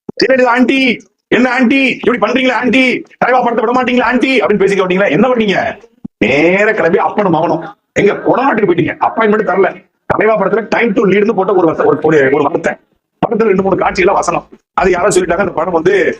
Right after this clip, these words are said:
இந்த மாதிரி பண்றாருன்னொடனே படத்துல, அஹ், படத்துல உங்களுக்கு நெருக்கடி வருது. நெருக்கடி வந்தோடனே அப்பாயின்மெண்ட் கிடை-, கிடைக்கணும்னே நேரா போயிட்டாங்க. கொடநாடு எஸ்டேட்ல காது ஒரு நாள் முழுக்க காத்துக்கிட்டு இருக்காங்க. ஒரு நாள் முழுக்க. இன்னைக்கு இருக்கிற அதே போல்னஸ், இன்னைக்கு என்ன உங்களுக்கு ஒரு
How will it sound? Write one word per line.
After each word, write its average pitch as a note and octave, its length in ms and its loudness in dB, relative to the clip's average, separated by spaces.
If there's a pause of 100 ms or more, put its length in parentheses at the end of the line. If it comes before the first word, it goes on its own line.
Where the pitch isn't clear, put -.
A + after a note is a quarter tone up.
இந்த D3+ 80 0
மாதிரி D#3 220 0
பண்றாருன்னொடனே E3 680 0 (200)
படத்துல, G#3+ 280 0 (600)
அஹ், - 140 -2
படத்துல G3+ 340 -4
உங்களுக்கு G#3 200 0
நெருக்கடி G#3 300 2
வருது. D#3+ 300 0
நெருக்கடி B3 360 0
வந்தோடனே D#3 360 0 (120)
அப்பாயின்மெண்ட் A3+ 380 0
கிடை-, F#3 160 -2
கிடைக்கணும்னே D#3+ 600 -2
நேரா G3+ 260 0
போயிட்டாங்க. D#3 420 0 (120)
கொடநாடு G3 380 0
எஸ்டேட்ல F#3+ 220 0
காது F3 220 0
ஒரு E3 140 2
நாள் A3 260 0
முழுக்க A3 200 2
காத்துக்கிட்டு E3 360 0
இருக்காங்க. - 180 -14
ஒரு D#3+ 220 0
நாள் F#3+ 200 -2
முழுக்க. D#3 260 0 (520)
இன்னைக்கு G#3 260 0
இருக்கிற A#3+ 200 2
அதே G3+ 120 0
போல்னஸ், G3 360 0
இன்னைக்கு - 160 -2
என்ன F#3+ 200 0
உங்களுக்கு E3+ 300 2
ஒரு C#3+ 160 -2